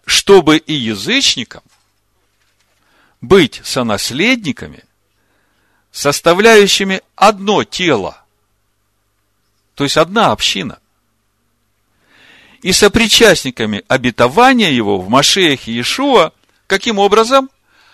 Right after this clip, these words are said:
Посредством благовествования. Помните, у нас вопрос, он висит, почему Иаков не благовествовал?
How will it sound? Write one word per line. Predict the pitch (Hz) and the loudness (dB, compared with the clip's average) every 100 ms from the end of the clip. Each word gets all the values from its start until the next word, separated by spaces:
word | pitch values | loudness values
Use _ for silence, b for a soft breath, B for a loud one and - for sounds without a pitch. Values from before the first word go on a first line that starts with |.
| b - | b -4
Посредством | 147 143 151 143 165 202 - 240 240 233 _ _ _ _ _ _ - | -2 -2 -2 0 0 -2 0 2 2 -2 _ _ _ _ _ _ -12
благовествования. | 110 110 123 165 143 101 - 73 - _ _ _ _ _ _ _ - | -4 -4 -2 -2 -2 -6 -10 -20 -20 _ _ _ _ _ _ _ -4
Помните, | 208 170 135 | -2 -2 -4
у | 127 | -4
нас | 127 - | -4 -6
вопрос, | 156 180 156 - - _ | -6 -4 -4 -6 -18 _
он | 147 139 | -10 -8
висит, | 180 - 160 - | -8 -6 -8 -4
почему | 131 - 175 156 - _ _ _ _ _ _ _ _ _ _ - | -6 -4 -6 -6 -8 _ _ _ _ _ _ _ _ _ _ -8
Иаков | 113 214 254 143 - - | 0 0 0 -6 -10 -12
не | 143 | -6
благовествовал? | 156 165 165 131 - - - | -4 -4 -4 -6 -10 -18 -20